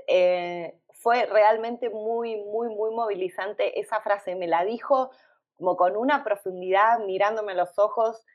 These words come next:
y, mm, yo entendí un montón de cosas. Entendí que, mm,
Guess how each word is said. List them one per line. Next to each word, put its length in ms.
y, 420
mm, 220
yo 180
entendí 560
un 140
montón 340
de 160
cosas. 440
Entendí 560
que, 420
mm, 220